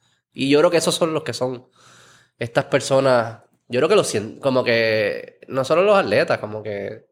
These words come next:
científicos que descubren cosas que dicen, "¿Cómo carajo?". Porque estuvieron cincuenta años pensando en una cosa nada más. Yo creo que hay como una obsesión ahí que, que no estamos en, que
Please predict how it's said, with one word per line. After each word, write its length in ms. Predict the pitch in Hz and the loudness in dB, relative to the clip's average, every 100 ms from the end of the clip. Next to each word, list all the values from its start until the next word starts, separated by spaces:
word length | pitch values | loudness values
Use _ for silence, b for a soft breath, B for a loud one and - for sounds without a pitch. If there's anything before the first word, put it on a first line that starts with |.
| _ | _
científicos 880 | - 123 110 127 139 139 139 135 131 | -4 -2 0 2 2 0 -2 0 -2
que 100 | - | -2
descubren 420 | 110 110 123 131 131 | -4 -4 -6 -4 -2
cosas 280 | 131 131 | -2 -2
que 100 | 120 | -4
dicen, 160 | 120 123 | -4 -4
"¿Cómo 200 | 120 127 | -4 -2
carajo?". 320 | 135 139 147 | 2 2 0
Porque 80 | 104 | -2
estuvieron 280 | 101 117 139 | -4 -2 -2
cincuenta 480 | 143 - 131 139 139 | -4 0 0 2 2
años 260 | 160 160 127 | 2 0 0
pensando 440 | 123 107 113 143 | -2 0 0 0
en 40 | 123 | 0
una 160 | 127 147 | 0 0
cosa 220 | 131 135 | -2 -2
nada 140 | 117 | -4
más. 100 | 104 | -6
Yo 1040 | - _ _ _ _ _ _ _ _ _ 120 | -10 _ _ _ _ _ _ _ _ _ 2
creo 80 | 151 | 4
que 60 | |
hay 60 | 175 | 4
como 120 | 165 | 4
una 80 | 165 | 4
obsesión 480 | 160 139 - 127 127 | 4 2 2 2 2
ahí 240 | 113 110 | 0 0
que, 240 | 104 101 - | -2 -6 -4
que 120 | 113 | -6
no 60 | 107 | -4
estamos 300 | 123 120 120 | -4 -4 -4
en, 160 | 107 | -6
que 200 | - 107 | -8 -10